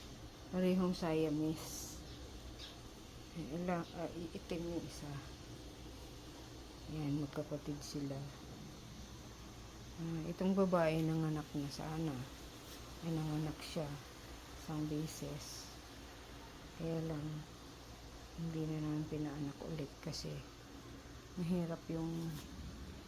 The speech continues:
lagyanan. Wala kasi kami, ano. Tapos, yung mga baby nila, yan. Mga baby, dyan lang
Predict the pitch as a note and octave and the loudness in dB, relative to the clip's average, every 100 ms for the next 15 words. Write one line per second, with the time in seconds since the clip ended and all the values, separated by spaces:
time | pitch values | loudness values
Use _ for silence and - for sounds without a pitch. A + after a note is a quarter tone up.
0 | - - - - - F3 E3+ F3 D#3 D#3 | -10 -10 -10 -8 -2 0 4 6 6 2
1 | E3 F3+ F3+ - - - - - - - | 2 2 0 -6 -12 -10 -10 -8 -8 -8
2 | - - - - - - - - - - | -12 -12 -12 -12 -14 -14 -14 -14 -14 -8
3 | F3 D#3+ F3 - D#3+ D#3+ E3 D#3+ D#3 E3 | -6 -4 -4 -6 -4 -2 0 0 0 -2
4 | - - - - - - - - - - | -4 -10 -12 -12 -12 -12 -12 -12 -12 -12
5 | - - - E3 D#3 D#3+ - - - - | -12 -12 -4 -2 0 -2 -6 -12 -14 -14
6 | - - - - - - - - - E3+ | -14 -14 -14 -12 -12 -12 -12 -12 -10 -4
7 | F3+ - F3 E3+ E3 D#3+ D#3+ D#3+ D#3 D#3+ | -4 0 2 4 4 4 2 2 2 2
8 | D#3+ D#3+ F3 C3 C#3 C3+ C3+ D3+ C#3+ C#3 | 4 4 4 4 2 2 0 -2 -4 -8
9 | - - - - - - - - - E3+ | -12 -12 -12 -12 -12 -14 -12 -12 -4 0
10 | E3 D#3+ E3 D#3+ F3+ E3 D#3 D#3 D#3+ D#3 | 0 2 0 4 4 4 2 2 2 4